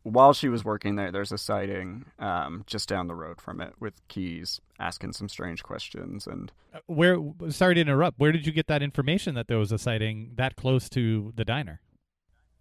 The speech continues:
Speaker 1: Uh, in the F B I files.
Speaker 2: Oh, okay.
Speaker 1: And then there's this, you know, that the F B I allegedly have ruled Keys out, uh, which is interesting because it do-,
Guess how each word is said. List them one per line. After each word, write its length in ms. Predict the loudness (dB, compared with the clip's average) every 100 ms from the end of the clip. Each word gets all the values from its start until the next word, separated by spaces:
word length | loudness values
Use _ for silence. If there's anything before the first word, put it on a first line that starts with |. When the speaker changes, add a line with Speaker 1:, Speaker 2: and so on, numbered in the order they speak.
| _ _ 4
Speaker 1:
Uh, 180 | 4 6
in 140 | 4
the 80 | 4
F 140 | 2
B 100 | -2
I 120 | -4 -4
files. 480 | -6 -8 -12 -16 -14 -8
Speaker 2:
Oh, 1080 | -4 0 2 4 6 4 0 -2 -6 -8 -12 _ -4
okay. 420 | -2 0 0 -4 -10 _ _ _ _ _ 2
Speaker 1:
And 120 | 6
then 160 | 6 8
there's 240 | 6 4
this, 280 | 0 -2 -4
you 120 | 2
know, 240 | 4 4 2
that 260 | 0 -2 -2
the 200 | -2 -2
F 140 | -2
B 120 | 0
I 320 | 2 2 0 -6 _ _ _ _ _ -2
allegedly 540 | 2 2 2 0 -2 -2
have 200 | -4 -4
ruled 480 | -4 -2 -4 -8 -12
Keys 380 | -6 -4 -6 -4
out, 560 | 0 0 0 -6 -16 -20 _ _ _ _ _ _ _ _
uh, 360 | 2 4 4 2
which 200 | 0 -2
is 120 | 0
interesting 440 | 0 0 0 2 2
because 240 | 2 0
it 160 | 0 2
do-, 180 | 2